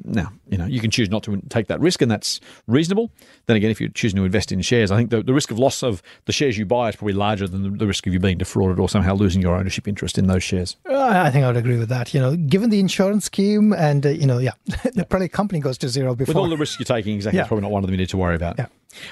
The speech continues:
Speaker 1: I, I, look, I mean, I, again, I'll, I'll, I'll only echo that. The other thing I will say, though, is, is to some degree there is a th-,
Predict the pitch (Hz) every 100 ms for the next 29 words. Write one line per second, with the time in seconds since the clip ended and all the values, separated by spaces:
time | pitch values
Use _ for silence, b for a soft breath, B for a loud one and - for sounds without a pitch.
0 | - 180 190 - 160 151 131 - 120 107
1 | 90 95 92 107 104 _ 123 117 120 117
2 | 110 - 120 120 107 120 B B - 185
3 | 277 254 170 - 135 107 110 120 104 -
4 | 135 117 - - 226 262 220 175 160 147
5 | 175 202 - - _ -